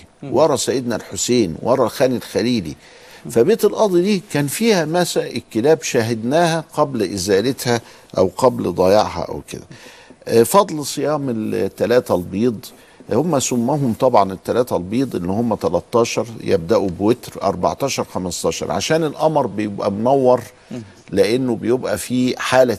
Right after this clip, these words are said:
Speaker 2: التمام، يقول لك ده عامل زي قمر أربعتاشر، يعني كامل يعني. فتلتاشر وأربعتاشر وخمستاشر سميت بال-، بال-، بليالي البيض، والنبي عليه السلام يعني جعل هناك فضل ل-، آه،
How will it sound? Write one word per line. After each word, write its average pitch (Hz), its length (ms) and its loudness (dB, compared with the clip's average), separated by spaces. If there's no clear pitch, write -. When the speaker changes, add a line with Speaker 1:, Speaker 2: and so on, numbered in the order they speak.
Speaker 2:
التمام، 92 560 -4
يقول 101 220 -2
لك 107 100 2
ده 87 180 -2
عامل 110 200 2
زي 85 180 -2
قمر 104 360 0
أربعتاشر، 87 760 0
يعني 87 240 0
كامل 87 520 -2
يعني. 76 180 -8
فتلتاشر 165 760 0
وأربعتاشر 113 640 0
وخمستاشر 151 760 -4
سميت 139 540 2
بال-، 90 400 -4
بال-، 92 320 -4
بليالي 95 520 4
البيض، 139 400 0
والنبي 120 580 -2
عليه 123 100 0
السلام 107 540 -2
يعني 95 520 0
جعل 104 380 0
هناك 95 260 -4
فضل 98 600 -2
ل-، 107 280 2
آه، 50 960 -4